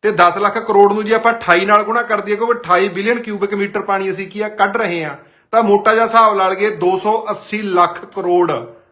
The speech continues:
ਦਾ ਪਾਣੀ ਅਸੀਂ ਕੱਢ ਰਹੇ ਹਾਂ। ਦੋ ਸੌ ਅੱਸੀ ਲੱਖ ਕਰੋੜ ਦਾ, ਤੇ ਪੰਜਾਬ ਸਰ ਕਰਜ਼ਾ ਕਿੰਨਾ? ਚਾਰ ਲੱਖ ਕਰੋੜ।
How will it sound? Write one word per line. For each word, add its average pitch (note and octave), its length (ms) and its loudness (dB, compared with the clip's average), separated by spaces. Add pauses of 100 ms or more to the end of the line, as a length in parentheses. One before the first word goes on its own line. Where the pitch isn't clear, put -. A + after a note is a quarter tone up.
(200)
ਦਾ F3 120 2 (100)
ਪਾਣੀ F#3 340 0
ਅਸੀਂ F3+ 200 -4
ਕੱਢ D#3 200 -6
ਰਹੇ C3+ 280 -8
ਹਾਂ। B2 60 -20 (720)
ਦੋ E3+ 200 4
ਸੌ G3 260 0
ਅੱਸੀ G3+ 280 -6
ਲੱਖ E3 320 4
ਕਰੋੜ F3+ 340 0
ਦਾ, F#3 100 -2
ਤੇ G3 120 0
ਪੰਜਾਬ G3 360 2
ਸਰ G#3 120 -4
ਕਰਜ਼ਾ G3 340 0
ਕਿੰਨਾ? G#3+ 320 -2
ਚਾਰ G3+ 280 2
ਲੱਖ E3+ 220 -2
ਕਰੋੜ। B2+ 340 -14